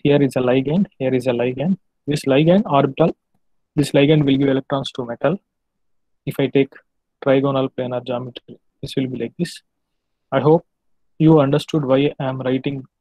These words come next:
the arrow marks like this. If I write arrow mark like this, I am representing which bond? Coordinate covalent bond. Coordinate covalent bond. The specialty of coordinate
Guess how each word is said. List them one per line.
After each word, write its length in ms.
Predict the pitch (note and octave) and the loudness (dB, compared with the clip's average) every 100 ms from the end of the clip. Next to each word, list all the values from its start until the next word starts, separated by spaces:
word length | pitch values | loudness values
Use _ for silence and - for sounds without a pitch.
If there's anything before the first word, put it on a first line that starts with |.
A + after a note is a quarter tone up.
| - | -6
the 120 | C3+ | -2
arrow 200 | C3 C#3 | 0 -2
marks 260 | C3 - - | -4 -8 -14
like 120 | B2 | -14
this. 180 | C3 - | -14 -14
If 100 | - - | -14 -4
I 80 | C3+ | -2
write 200 | D3 C#3+ | 0 -2
arrow 180 | C#3 | -2
mark 200 | C#3 C3+ C3+ | -2 -4 -6
like 180 | B2 | -6
this, 160 | C3 F3 | -6 -6
I 60 | C#3 | -6
am 120 | B2+ | -8
representing 600 | C3 B2+ C3+ C#3 C3+ C#3 | -8 -4 -4 -4 -6 -10
which 180 | B2+ - | -10 -8
bond? 240 | C#3 D3 F#3+ _ _ _ _ _ _ _ _ _ _ | -2 -2 -2 _ _ _ _ _ _ _ _ _ _
Coordinate 1040 | - D3 D3 D3+ - C#3+ C#3 C#3 C3+ C#3 D#3 - | -2 2 4 2 -2 -4 -2 -4 -4 -4 -6 -6
covalent 360 | B2+ B2+ B2+ | -6 -4 -6
bond. 280 | A#2+ C3 F3 _ _ _ _ _ _ _ | -6 -4 -4 _ _ _ _ _ _ _
Coordinate 520 | C3 C3 B2+ B2+ D#3 - _ _ _ _ _ _ _ _ _ _ _ _ _ - | -4 -4 -2 -6 -8 -10 _ _ _ _ _ _ _ _ _ _ _ _ _ -8
covalent 360 | C3+ C3 B2+ D3 - | -2 0 -2 -8 -12
bond. 120 | - _ _ _ _ _ _ _ _ - | -16 _ _ _ _ _ _ _ _ -8
The 80 | D3+ | -6
specialty 520 | - D3 G3 G3+ G3 | -2 0 2 4 4
of 200 | F3 - | 4 2
coordinate 380 | D#3 D3+ D#3+ | 2 4 2